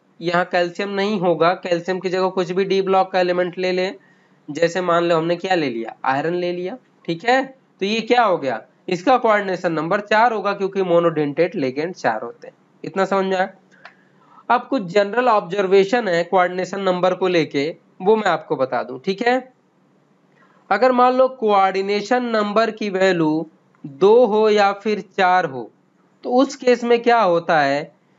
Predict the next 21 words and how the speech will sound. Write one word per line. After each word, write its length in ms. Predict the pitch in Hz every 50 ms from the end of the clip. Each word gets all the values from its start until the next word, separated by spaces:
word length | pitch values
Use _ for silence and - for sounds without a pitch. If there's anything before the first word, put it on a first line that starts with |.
| _ _ _ _ _ _ _ _ _ _ _ _ -
कि 80 | 233 233
कुछ 240 | 233 269 262 262 247
मेटलें 480 | 233 233 240 233 233 233 240 247 247 220
हैं 180 | 214 220 233 233
वो 220 | 226 233 233 247
डाई 280 | 214 - 190 190 202 208
पॉजिटिव 480 | 196 - 196 196 185 190 - 214 214 208 -
form 200 | 196 180 180 180
में, 100 | 185 170
जैसे 280 | 185 185 180 - 208
ये 200 | 208 202 208 202
है, 280 | 202 202 214 240 330 - _ -
इसका 280 | - 175 - - 208 202
coordination 580 | 202 202 190 185 185 185 185 185 180 196 190 185
number 320 | 185 185 180 185 185 170
दो 240 | 156 156 170 190 208
होगा। 540 | 196 208 202 190 180 180 180 190 208 - _ _ _ _ _ _ _ _ -
इसके 300 | 180 170 - - 226 220
अलावा 400 | 214 208 202 202 202 208 214 208 214 -
copper 440 | 190 170 165 165 165 214 214 220
है, 360 | 196 185 175 170 175 180 -